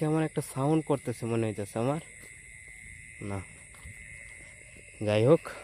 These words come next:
মানে, যে জায়গাটার মধ্যে আমি এতক্ষণ পর্যন্ত ছিলাম,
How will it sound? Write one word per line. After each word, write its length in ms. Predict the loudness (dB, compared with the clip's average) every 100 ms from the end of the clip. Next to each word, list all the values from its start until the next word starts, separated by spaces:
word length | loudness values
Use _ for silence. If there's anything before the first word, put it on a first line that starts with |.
| -16 -18 -18 -20 -20 -20 -18 -18 -18 -18 -18 -18 -20 -20 -20 -20 -20 -20 -18 -18 -16 -16 -18 -18 -16 -16 -16 -16 -16 -16 -16 -16 -16 -4
মানে, 180 | 2 4 6 6
যে 80 | 8
জায়গাটার 380 | 8 8 8 6 6
মধ্যে 180 | 8 8
আমি 100 | 8 6
এতক্ষণ 280 | 4 4 4 4
পর্যন্ত 360 | 2 4 4 2 2
ছিলাম, 320 | 4 6 4